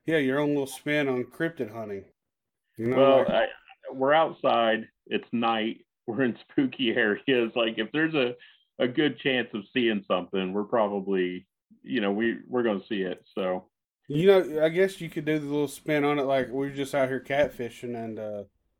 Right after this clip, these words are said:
Speaker 1: hey, might as well, uh, go look for the Mothman.
Speaker 2: Well, I'll tell you, we did everything we could think of to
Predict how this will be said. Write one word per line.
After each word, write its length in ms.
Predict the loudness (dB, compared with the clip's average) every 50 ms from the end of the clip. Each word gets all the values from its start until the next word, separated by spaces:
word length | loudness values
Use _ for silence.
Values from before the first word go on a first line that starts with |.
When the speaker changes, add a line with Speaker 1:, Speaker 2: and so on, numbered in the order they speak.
| _ _ _ _ _ _ _ -8
Speaker 1:
hey, 260 | -6 -4 -4 -4 -6
might 260 | -4 -4 -4 -4 -4
as 100 | -6 -6
well, 380 | -4 -4 -2 -2 -2 -4 -4 -4 -4
uh, 260 | -4 -4 -4 -6 -6 -8 _ _ _ _ _ _ _ _ _ _ _ _ _ _ _ _ _ _ _ _
go 80 | -10 -8 -8
look 120 | -8 -8
for 80 | -10 -8
the 80 | -6
Mothman. 540 | -4 -4 -4 -4 -6 -10 -10 -10 -10 -10 -12 _ _ _ _ _ _ _ _ _ _ _ _ _ -4 0
Speaker 2:
Well, 260 | 4 6 6 8 8
I'll 160 | 6 4 4
tell 160 | 4 4 4
you, 220 | 6 4 4 2 2
we 160 | 2 0 0
did 320 | 2 2 2 2 2 0
everything 840 | 0 2 0 2 2 0 -2 0 0 -2 0 0 0 0 -2 -2 -4 -4
we 120 | -4 -4 -2
could 200 | -4 -6 -4 -2
think 240 | -4 -4 -2 -2
of 240 | -2 -4 -4 -4 -4
to 140 | -6 -6 -6